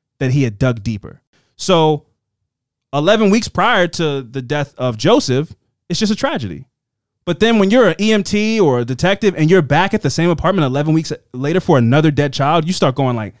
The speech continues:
"This is a," the guy, the, the dos-, uh, David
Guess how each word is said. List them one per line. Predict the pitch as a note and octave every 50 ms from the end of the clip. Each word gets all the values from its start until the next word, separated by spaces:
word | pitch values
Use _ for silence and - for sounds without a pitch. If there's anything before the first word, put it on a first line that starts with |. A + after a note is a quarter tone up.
| _ _ _ _ _
"This | A2 G#2+ F3 A#3 A3+ -
is | D#3 C#3 B2+
a," | B2+ A#2+ A2 G#2+ _ _ _ _ _ _ _ _ -
the | - F2 A2 - B2 A#2 C#3+ C#3+
guy, | D3 F3+ G3 G3 G3 F#3+
the, | E3 D3
the | C3+ B2 - B2+ B2
dos-, | A#2 C3 E3 F#3+ F3+ - F#3+ -
uh, | - C3 B2+ A#2 A2+ G#2+ G#2+
David | G#2+ A2 D#3 E3+ F#3+ F#3+ F3 F3 D#3+ D3